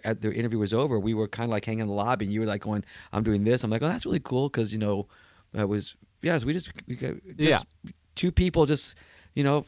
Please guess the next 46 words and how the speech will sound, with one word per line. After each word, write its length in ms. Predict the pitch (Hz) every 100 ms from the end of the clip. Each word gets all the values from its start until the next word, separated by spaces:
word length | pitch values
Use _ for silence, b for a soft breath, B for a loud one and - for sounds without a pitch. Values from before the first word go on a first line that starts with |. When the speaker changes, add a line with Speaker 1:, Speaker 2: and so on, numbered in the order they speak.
| -
Speaker 1:
sometimes 400 | 151 151 170 156
just 160 | 165
hit 120 | 160
it 60 | 170
off 200 | 160 170
with 80 | 143
some 180 | 127 113
people, 360 | 110 104 98
and 180 | 101 101
you 120 | 117
and 80 | 131
I 120 | 127
just 160 | 123 - -
really 240 | 113 151
just 180 | 107 -
hit 120 | 117
it 100 | 110
off. 280 | 113 92 -
Speaker 2:
Yeah, 200 | 180 123
it's 180 | 139 -
cool. 240 | 220 240
Speaker 1:
So. 60 | 175
Speaker 2:
Obviously, 300 | 185 190 175
I 60 |
get, 180 | 135 160
getting 220 | 143 170
that 140 | 147 113
vibe 160 | 123
from 80 | 120
people. 200 | 123 113
Like, 140 | 107 104
you 80 |
know, 80 | 117
a 20 |
lot 160 | 117 139
of 80 | 139
people 200 | 135 117
came 280 | - 117 107
in, 220 | 101 98
um, 420 | 95 92 90 87 _ _
and, 380 | 104 98 98 104
uh, 60 | 107
you, 220 | 147 175
you 140 | 175
do 160 | 196
sh-, 80 | 196